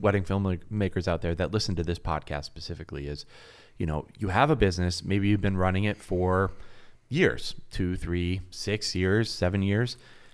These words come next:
and you're, like you said, hitting this wall, and you're like, "How can I get past this barrier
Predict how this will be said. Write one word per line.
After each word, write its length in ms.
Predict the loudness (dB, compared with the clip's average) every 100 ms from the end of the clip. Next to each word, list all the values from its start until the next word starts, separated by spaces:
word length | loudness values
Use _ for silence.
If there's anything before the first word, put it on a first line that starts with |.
| -6
and 200 | -2 2
you're, 360 | 4 4 4 2 -4 -6
like 240 | 0 0
you 60 | 2
said, 180 | -2
hitting 360 | 0 2 2 2
this 180 | 0 0
wall, 480 | -2 0 0 -2 -6 -14 -6 -2
and 120 | 0
you're 120 | 2
like, 320 | 2 0 -2 -10 -10
"How 600 | -6 2 4 6 6 2 0
can 160 | 0
I 80 | 0
get 240 | 0 -2 0
past 340 | 0 0 -2
this 180 | -4 -4
barrier 640 | -2 0 0 0 -2 -4